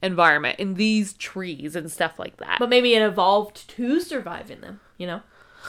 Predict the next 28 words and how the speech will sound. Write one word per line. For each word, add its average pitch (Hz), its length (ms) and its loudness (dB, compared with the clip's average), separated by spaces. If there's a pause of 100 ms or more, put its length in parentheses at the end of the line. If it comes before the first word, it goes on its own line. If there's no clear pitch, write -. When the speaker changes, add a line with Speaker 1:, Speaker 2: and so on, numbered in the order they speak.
(280)
Speaker 1:
But 240 440 12
why 240 400 12
Speaker 2:
That's 240 120 6
the 226 100 6
argument, 160 520 -2
at - 100 -18
least. - 80 -4
Speaker 1:
But 240 200 12
why 233 240 12
would 233 180 8
it, 226 640 10 (100)
it, 240 220 6 (280)
like, 214 200 8
why 214 280 10
would 214 200 8
it 202 180 6
mimic 196 460 2
a 185 120 2
human's 190 1000 -4 (800)
body? 190 540 0 (1600)
Like, 196 260 6
what 226 380 8
about 214 500 8
our 208 300 12
body 185 760 4
or 180 320 4
our 190 240 8
anatomy 175 760 0